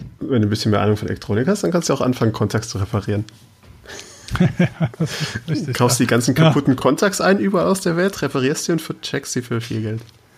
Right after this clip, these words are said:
Speaker 2: Jetzt mal ohne Witze, das wäre wahrscheinlich wirklich keine scheiß Idee, wenn man sich mit so einer Sch-, mit so einem Kram auskennen würde.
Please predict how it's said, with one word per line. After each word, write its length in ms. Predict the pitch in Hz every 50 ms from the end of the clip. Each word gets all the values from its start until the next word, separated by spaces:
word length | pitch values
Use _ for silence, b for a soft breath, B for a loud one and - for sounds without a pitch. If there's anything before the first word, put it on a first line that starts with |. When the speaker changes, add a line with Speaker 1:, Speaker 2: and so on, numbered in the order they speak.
| _ _ _ _ B B B B B B B B B B B - -
Speaker 2:
Jetzt 180 | - - - -
mal 100 | 123 123
ohne 140 | 123 123 127
Witze, 360 | 143 139 - - 165 160 151
das 180 | 135 123 120
wäre 140 | 139 135 131
wahrscheinlich 560 | 131 127 - 139 131 120 117 117 120 117 110
wirklich 320 | 117 127 131 - - 117 -
keine 260 | - 131 117 120 117
scheiß 300 | - - 127 123 117 117
Idee, 240 | 127 120 123 123 120
wenn 80 | 120 120
man 140 | 120 120 120
sich 100 | 110 117
mit 100 | 120 117
so 60 | 120
einer 140 | 120 120 117
Sch-, 140 | - -
mit 200 | 160 151 139 123
so 80 | 117 123
einem 80 | 120 117
Kram 280 | - - 123 120 117
auskennen 500 | 117 120 131 123 - - 123 120 120 117
würde. 260 | 113 113 113 117 117